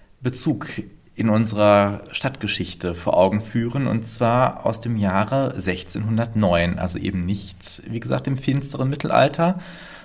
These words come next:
sondern vor vierhundert Jahren zu Beginn des Barock. Auf dem Gelsenkirchener Stadtgebiet hat es nachweislich nur in Horst, also dem heutigen Stadtteil Horst, äh, Hexenprozesse gegeben. Die sogenannte Freiheit Horst war damals aber unabhängig. Die Stadt Gelsenkirchen, das haben wir in unserer Ruhrpott-Folge ja auch schon mal erwähnt,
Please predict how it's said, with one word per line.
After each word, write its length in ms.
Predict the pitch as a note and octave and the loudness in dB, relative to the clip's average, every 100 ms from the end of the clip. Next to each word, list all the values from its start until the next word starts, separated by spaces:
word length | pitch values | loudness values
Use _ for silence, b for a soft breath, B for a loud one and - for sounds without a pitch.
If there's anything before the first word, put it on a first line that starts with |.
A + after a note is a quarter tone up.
| - | -4
sondern 400 | A#2 A#2 A#2 A#2+ | 0 2 2 0
vor 160 | A2+ | -2
vierhundert 340 | A2 A2+ G2+ G2+ | -2 0 2 4
Jahren 360 | G2+ B2+ C#3+ | 4 4 0
zu 140 | - A2+ | -2 -4
Beginn 320 | G2+ F#2+ F#2+ | -2 0 0
des 160 | G2 | 0
Barock. 460 | - A2 D#2+ E2 - - - - | -4 -4 -4 -6 -12 -20 -20 2
Auf 220 | B2+ C3 | 2 4
dem 140 | C#3+ | 4
Gelsenkirchener 560 | B2 A#2+ B2+ B2+ A#2 A#2 | 4 4 2 -2 -2 -2
Stadtgebiet 720 | - C3+ - C3 C#3 C3+ - | 0 -2 -2 -8 -4 -4 -2
hat 140 | A#2+ A2+ | -2 0
es 160 | A2+ | 0
nachweislich 800 | A#2 B2 D#3 - A#2+ B2+ B2+ A#2+ | 4 4 4 6 6 6 -2 -2
nur 280 | B2+ D3 E3 A2 | 0 4 4 2
in 180 | A2 | 2
Horst, 400 | A2+ A#2+ G#3 G#3+ | 4 6 6 4
also 140 | C3 A#2 | -2 0
dem 140 | A2+ | 0
heutigen 260 | A#2 A2+ G#2+ | 0 0 -4
Stadtteil 420 | - C3+ E3 C#3+ | -2 -2 0 2
Horst, 580 | C3 C#3+ F3 - - - | 4 4 2 -6 -10 -4
äh, 120 | B2+ | -2
Hexenprozesse 880 | A#2+ C3+ - B2+ - - C3+ C3 C3 | -2 -4 -4 -4 -4 -4 -2 -2 -2
gegeben. 640 | A#2+ A2+ C3 E3+ E3+ E3+ B B B B B | -2 2 2 2 2 0 B B B B B
Die 240 | - A#2+ A2+ | -8 -6 -2
sogenannte 380 | G#2+ A2 G#2 G2+ | 0 2 2 2
Freiheit 840 | - - G2 D3 D#3 D#3+ D#3+ - | -2 2 2 2 4 2 2 2
Horst 300 | C3 C#3+ - | 2 2 0
war 80 | G#2 | 2
damals 360 | A#2 A2 A2+ | 4 2 0
aber 500 | - G#2 G#2 G2+ G2 | -2 2 2 2 2
unabhängig. 720 | - C#3+ E3 E3 D#3+ D#3 D#3+ - | 2 4 4 4 0 0 -2 -2
Die 140 | G#2 | -4
Stadt 240 | - C3 | 0 -2
Gelsenkirchen, 560 | C3+ C3 B2+ C3 B2 A2 | 0 0 0 0 0 0
das 160 | G2+ A2+ | 0 2
haben 240 | G#2 G#2+ | 4 2
wir 60 | F#2+ | -2
in 60 | |
unserer 200 | F2 F#2+ | -4 -4
Ruhrpott-Folge 800 | F#2 B2 - A2+ - - A#2 A2+ | -2 -2 2 0 0 2 2 2
ja 140 | A2+ - | 2 2
auch 140 | A2 | 2
schon 180 | - A2 | 0 0
mal 260 | G#2+ G#2 - | 2 0 -2
erwähnt, 480 | G2+ G#2 G#2 G#2+ | -4 0 0 0